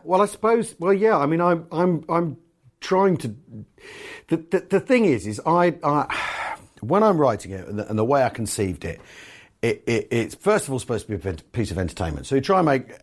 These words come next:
as many different people laugh on as ma-, many different levels as you possibly can. But it's also, uh, uh, to one, in one respect, supposed to be like a piece of satire, which is, which is, which is what led to me running for Parliament three years ago. And you can't satirise the po-, politics we have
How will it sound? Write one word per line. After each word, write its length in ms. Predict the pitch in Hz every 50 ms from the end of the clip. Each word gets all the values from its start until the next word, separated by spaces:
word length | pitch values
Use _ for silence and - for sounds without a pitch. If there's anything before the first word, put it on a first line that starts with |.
| _ -
as 160 | - 117 104
many 160 | 147 156 151
different 420 | 135 147 - - - 135 - 135 104
people 200 | 117 110 104 110
laugh 260 | 107 104 101 95 -
on 80 | 98 98
as 80 | 90
ma-, 100 | 101 113 101
many 180 | 113 117 110 101
different 200 | 90 87 87 85
levels 160 | 92 85 87
as 60 | 85
you 60 | 85 80
possibly 300 | - 85 - - - -
can. 260 | - - - - - - - - - -
But 100 | - 139
it's 100 | 151 143
also, 340 | 190 202 165 - 151 127 120 120
uh, 520 | - 104 - - _ - - - - - - - - - - - -
uh, 260 | 110 95 95 233 247
to 140 | - - 147
one, 340 | 131 123 120 117 117 117 - -
in 160 | 135 131 123
one 160 | 123 120 113
respect, 280 | 110 104 - - 92 -
supposed 220 | - - 101 90
to 60 | -
be 80 | - 95
like 200 | 80 76 - -
a 40 | 98
piece 220 | - - - -
of 60 | 87
satire, 480 | - - - - - - - 64 71 - - - - - - - - - - -
which 160 | 110 104 -
is, 140 | 123 101 - - - - 117 117 - _ _
which 180 | - 123 110 -
is, 100 | 123 104 92
which 180 | - 123 104 139
is 80 | 127
what 220 | 117 139 156 - -
led 280 | 123 127 120 110 101
to 100 | - 123
me 140 | 110 107 98
running 240 | 92 104 98 95 92
for 100 | 92 -
Parliament 460 | - - 104 92 87 85 85 82 - - _ _ -
three 180 | - - 87
years 220 | 85 82 85 82 85
ago. 260 | - - - 95 - - - - - - - - - _ _ _ _ _ _ _ -
And 280 | 135 147 147 143 - - _ -
you 140 | 151 143
can't 580 | 139 - - 190 208 220 233 226 226 - - -
satirise 800 | - - - 175 160 151 - 156 139 139 131 127 123 120 107 -
the 80 | -
po-, 220 | 107 - - 175 180
politics 480 | - 180 190 185 - - 135 - -
we 100 | - 101
have 380 | 90 92 92 92 90 85 -